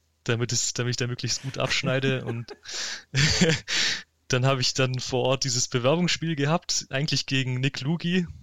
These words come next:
Speaker 1: Niklas Lugensland, falls
Speaker 2: Mhm.
Speaker 1: ihr den kennt. Das ist ja der, ähm,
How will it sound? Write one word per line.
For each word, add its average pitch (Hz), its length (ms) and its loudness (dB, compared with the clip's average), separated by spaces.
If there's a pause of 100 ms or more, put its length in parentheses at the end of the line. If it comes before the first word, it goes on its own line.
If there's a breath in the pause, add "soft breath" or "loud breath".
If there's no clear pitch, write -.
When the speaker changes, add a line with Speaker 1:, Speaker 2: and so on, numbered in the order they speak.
(200)
Speaker 1:
Niklas 120 360 -2
Lugensland, 151 720 -2
falls 180 380 4
Speaker 2:
Mhm. 135 60 -12
Speaker 1:
ihr 127 80 -4
den 123 140 -4
kennt. 151 340 0 (640 loud breath)
Das 117 140 -4
ist - 160 0
ja 113 160 0
der, 110 720 -2
ähm, 107 420 -10